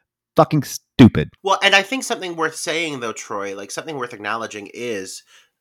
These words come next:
Speaker 2: the fact that all of the association and tie-ins to the original American Psycho were kind of an afterthought. Like, that whole opening sequence and so forth.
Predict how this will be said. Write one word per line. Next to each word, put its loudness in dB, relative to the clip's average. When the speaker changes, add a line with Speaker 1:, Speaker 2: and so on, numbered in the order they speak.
Speaker 2:
the -10
fact -4
that -10
all -2
of -8
the -12
association -10
and -14
tie-ins -12
to -16
the -16
original -14
American -8
Psycho -8
were -12
kind -10
of -14
an -18
afterthought. -14
Like, -8
that -4
whole -6
opening -12
sequence -14
and -20
so -14
forth. -16